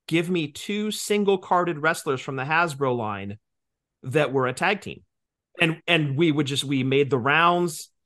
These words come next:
Jeff would go, I went, Nate went, and so on and so on, until eventually it was the three of us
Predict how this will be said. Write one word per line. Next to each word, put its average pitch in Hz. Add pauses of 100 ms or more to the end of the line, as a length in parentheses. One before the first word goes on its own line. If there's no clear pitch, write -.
(160)
Jeff 139
would 160
go, 151
I 139
went, 139
Nate 135
went, 135
and 120
so 143
on 135
and 123
so 160
on, 131
until 131
eventually 147
it 139
was 131
the 120
three 175
of 156
us 110